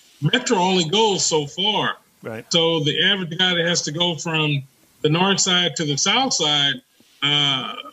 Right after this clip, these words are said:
Speaker 1: let's say he has to be at work at seven, he has to leave home at four o'clock in the morning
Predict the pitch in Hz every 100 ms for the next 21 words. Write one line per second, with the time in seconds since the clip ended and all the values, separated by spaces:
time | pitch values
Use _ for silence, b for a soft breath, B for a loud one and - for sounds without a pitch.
0 | - 180 180 190 185 180 - 156 185 165
1 | 180 180 139 - 233 214 180 233 160 165
2 | 151 196 233 156 - 175 170 175 165 156
3 | 147 147 214 226 165 156